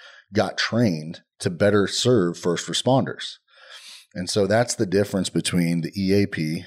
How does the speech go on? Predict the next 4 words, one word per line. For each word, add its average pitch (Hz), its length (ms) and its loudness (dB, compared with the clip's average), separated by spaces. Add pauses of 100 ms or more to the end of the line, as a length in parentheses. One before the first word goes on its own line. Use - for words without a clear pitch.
(320)
and 80 460 -6 (200)
my 107 180 2
program 76 560 -6 (460)
is 90 640 0